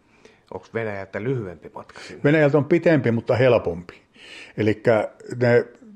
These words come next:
Speaker 2: ää, merivirrat, jotka tulee, tulee vastaan, niin ne tekee aikamoisia ahtojäävyöhykkeitä sinne, sinne, tota, just sinne Kanadan suuntaan. Ja,
Speaker 1: Eli
Speaker 2: ja
Speaker 1: sinne ei voi laskeutua lentokoneella vai, vai?
Speaker 2: Ei,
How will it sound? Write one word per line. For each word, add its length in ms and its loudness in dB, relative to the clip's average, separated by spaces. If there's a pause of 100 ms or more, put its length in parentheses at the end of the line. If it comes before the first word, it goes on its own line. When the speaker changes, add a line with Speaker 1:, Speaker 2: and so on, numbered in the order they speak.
(260)
Speaker 2:
ää, 180 2
merivirrat, 640 4
jotka 220 -2
tulee, 540 2 (260)
tulee 280 0
vastaan, 480 0
niin 40 -4
ne 60 -4
tekee 260 0
aikamoisia 600 2
ahtojäävyöhykkeitä 1000 -4
sinne, 280 -8 (580)
sinne, 300 -4
tota, 380 -8 (440)
just 160 -6
sinne 160 -6
Kanadan 480 0
suuntaan. 520 -10
Ja, 80 -10 (200)
Speaker 1:
Eli 120 -8
Speaker 2:
ja 60 -8
Speaker 1:
sinne 240 -10
ei 100 -6
voi 140 -4
laskeutua 480 -6
lentokoneella 680 -8
vai, 260 -12 (220)
vai? 140 -6
Speaker 2:
Ei, 100 -12